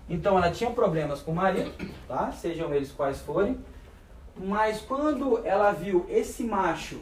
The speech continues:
olhando pra uma outra fêmea e deixando esse território aqui, que era o que ela ocupava, desprotegido,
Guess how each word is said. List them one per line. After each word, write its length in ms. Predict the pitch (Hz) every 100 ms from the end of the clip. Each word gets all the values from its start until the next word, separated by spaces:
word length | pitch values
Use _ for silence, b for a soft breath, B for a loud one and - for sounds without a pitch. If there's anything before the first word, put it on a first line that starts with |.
| - -
olhando 560 | 185 180 214 294 285 -
pra 180 | 240
uma 220 | 226 220 214
outra 380 | 233 254 262
fêmea 480 | - 208 180 160 139
e 100 | 151
deixando 500 | 165 180 - 220 240
esse 180 | 240 208
território 640 | 220 208 208 - 202 190
aqui, 260 | 185 175 165
que 120 | 180
era 100 | 180
o 40 |
que 100 | 175
ela 140 | 185 180
ocupava, 500 | 175 - 165 143 135
desprotegido, 920 | 131 - 156 151 139 123 214 175